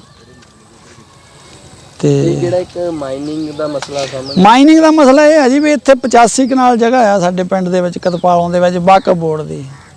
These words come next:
Speaker 1: ਉਹਦੇ ਵਿੱਚ ਪੱਚੀ ਤੋਂ ਤੀਹ ਫੁੱਟ ਡੂੰਘੀ ਜਿਹੜੀ ਇਸ ਸਰਪੰਚ ਨੇ ਮਿੱਟੀ ਵੇਚ ਦਿੱਤੀ ਆ ਪੱਟ ਕੇ, ਕਈ ਕਰੋੜਾਂ ਦੀ ਮਿੱਟੀ ਵੇਚ ਦਿੱਤੀ ਆ,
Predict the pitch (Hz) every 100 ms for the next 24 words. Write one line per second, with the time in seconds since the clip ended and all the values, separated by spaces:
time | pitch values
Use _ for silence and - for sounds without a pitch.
0 | - - - - - 226 269 294 285 247
1 | 262 - 311 311 269 294 330 233 240 214
2 | 240 277 277 262 269 262 262 269 240 240
3 | 220 202 202 208 214 208 214 208 202 247
4 | - - - - - - - 190 190 226
5 | 233 226 - - - - - 190 190 170
6 | 165 160 160 151 151 143 151 - 226 220
7 | 226 233 254 262 233 202 165 147 139 139
8 | 135 147 143